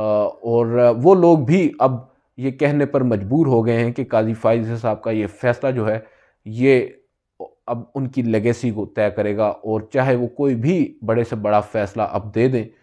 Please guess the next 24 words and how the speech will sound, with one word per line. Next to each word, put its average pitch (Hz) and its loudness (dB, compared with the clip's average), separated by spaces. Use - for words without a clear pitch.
मगर 131 -2
उनकी 131 -4
लेगेसी 113 -2
अब 107 -6
ये 110 0
पाकिस्तान 117 0
तहरीक 107 -2
इंसाफ 110 0
को 110 -4
इंतखाबी 104 -4
अमल 101 -2
से 104 -6
बाहर 107 -2
करने 98 -6
का 98 -8
एक - -10
फ़ैसला 101 -4
ही 120 -2
होगा। 117 4
और 147 4
इस 208 -2
फैसले 180 4
के 170 4
बाद 131 6